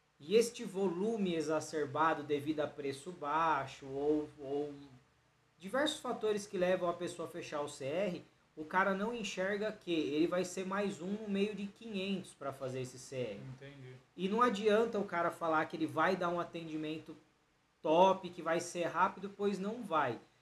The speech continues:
Speaker 1: Existe o tempo de sair a, o exame psicológico,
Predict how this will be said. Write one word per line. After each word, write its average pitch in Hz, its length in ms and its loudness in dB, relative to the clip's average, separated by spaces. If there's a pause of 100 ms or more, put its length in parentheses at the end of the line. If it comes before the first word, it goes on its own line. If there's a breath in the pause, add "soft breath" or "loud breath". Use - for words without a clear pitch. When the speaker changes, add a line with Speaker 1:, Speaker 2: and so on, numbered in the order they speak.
Speaker 1:
Existe 185 520 0
o 175 40 -2
tempo 156 400 -4
de 143 120 -10
sair 147 480 -2
a, 135 400 2
o 139 80 -4
exame 131 380 -2
psicológico, 135 960 0